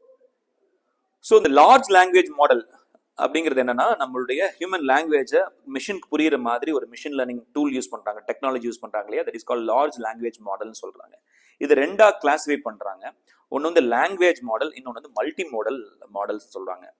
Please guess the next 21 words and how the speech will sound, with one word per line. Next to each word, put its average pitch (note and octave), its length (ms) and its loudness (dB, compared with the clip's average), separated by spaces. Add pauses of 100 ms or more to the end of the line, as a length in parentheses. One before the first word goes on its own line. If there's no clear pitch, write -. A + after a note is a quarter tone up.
(400)
லாங்குவேஜ் F#3+ 600 2
மாடல்ங்கிறது B2 420 -4
என்னன்னா, A2 160 -10 (100)
நீங்க B2 180 -14 (460)
உங்களுக்கு D#3 440 -4 (180)
ச-, C3 160 0
அந்த C3 140 -6 (100)
டூலுக்கு F#3 360 -2
தேவையான C#3 320 -4 (520)
விஷயத்த C#3+ 380 -2 (200)
இன்புட்டா D#3 480 -2 (640)
டெக்ஸ்ட் F#3 340 0 (100)
முறையில D#3+ 280 2
நீங்க C3 180 -16
கொடுக்குறீங்க, G#2+ 360 -12 (120)
டெக்ஸ்டா D3 280 -2 (100)
கொடுக்குறீங்க, G#2 380 -8 (220)
வார்த்தைகளா C#3+ 500 2
கொடுக்குறீங்க, A#2 360 -10 (100)
வாக்கியங்களா C3 500 -2
கொடுக்குறீங்க. G#2 360 -16